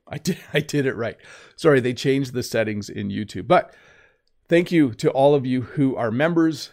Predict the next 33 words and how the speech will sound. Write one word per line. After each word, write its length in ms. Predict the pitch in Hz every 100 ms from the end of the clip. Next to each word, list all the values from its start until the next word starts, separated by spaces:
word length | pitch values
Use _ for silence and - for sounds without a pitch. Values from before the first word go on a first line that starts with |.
| 131
During 340 | 135 143 139
the 100 | 127
next 300 | 127 123 -
ten 220 | - 127
minutes, 320 | 123 127 -
members 460 | 110 117 117 113 113
can 180 | - 101
ask 300 | 110 104 -
questions 580 | - 160 151 - 151 131 -
about 360 | 104 113 110 -
the 340 | 101 110 107
lesson, 640 | 113 113 131 - 147 143 147 _
uh, 180 | - 104 -
in 220 | 175 175 156
the 100 | 123
chat. 440 | - 120 135 - _ _ _ -
If 220 | 120 127
you 100 | 123
want 260 | 120 127 -
to 60 |
be 140 | 113 110
a 40 |
member, 360 | 120 139 135 120
there 140 | 104
is 180 | 110 104
a 80 | 101
join 440 | 110 131 123 120
button 280 | 117 101 101
below 360 | 101 120 135 123
that 160 | 69
you 140 | 95 101
can 180 | 95
click, 320 | 92 190 113